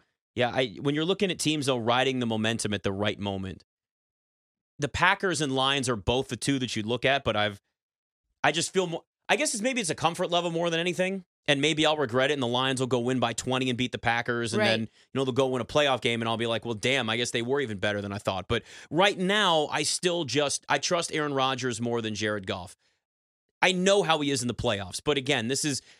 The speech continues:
Speaker 1: this is picking long shots anyway. I wouldn't bet any of these teams to win the Super Bowl. But if you're picking one, Packers
Speaker 2: Have
Speaker 1: at
Speaker 2: to be
Speaker 1: twenty-five to one.
Speaker 2: Packers.
Speaker 1: There
Speaker 2: Have
Speaker 1: it
Speaker 2: to be.
Speaker 1: is. There it is.
Speaker 2: What would
Speaker 1: So
Speaker 2: you do, Peach?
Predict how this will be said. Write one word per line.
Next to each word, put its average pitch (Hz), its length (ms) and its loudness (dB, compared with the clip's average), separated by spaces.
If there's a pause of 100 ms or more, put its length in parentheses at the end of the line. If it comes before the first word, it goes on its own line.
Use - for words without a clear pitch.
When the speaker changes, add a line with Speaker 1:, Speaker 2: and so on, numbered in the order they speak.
Speaker 1:
this 165 160 -2
is 170 80 -6
picking 170 300 0
long 143 260 0
shots 127 300 0
anyway. 120 260 0
I 123 60 4
wouldn't 151 220 -2
bet 147 160 4
any 156 180 2
of 123 40 0
these 110 160 -4
teams 107 260 -4
to 107 60 -4
win 98 120 -6
the 90 60 -6
Super 104 260 -2
Bowl. - 240 -12 (260)
But 131 80 -2
if 120 80 -4
you're 120 60 -4
picking 165 260 2
one, 165 360 2 (420)
Packers 151 220 4
Speaker 2:
Have - 100 4
Speaker 1:
at 135 80 0
Speaker 2:
to - 60 2
be - 40 2
Speaker 1:
twenty-five 151 340 4
to 160 60 2
one. 180 280 2
Speaker 2:
Packers. 120 180 -8 (560)
Speaker 1:
There 131 120 4
Speaker 2:
Have 156 80 2
Speaker 1:
it 185 40 2
Speaker 2:
to 156 80 2
be. 147 60 -4
Speaker 1:
is. 139 180 -4 (300)
There 117 140 0
it 127 60 0
is. 101 160 -2
Speaker 2:
What 262 120 4
would - 80 4
Speaker 1:
So - 40 2
Speaker 2:
you 311 60 2
do, 233 100 0
Peach? 214 320 -6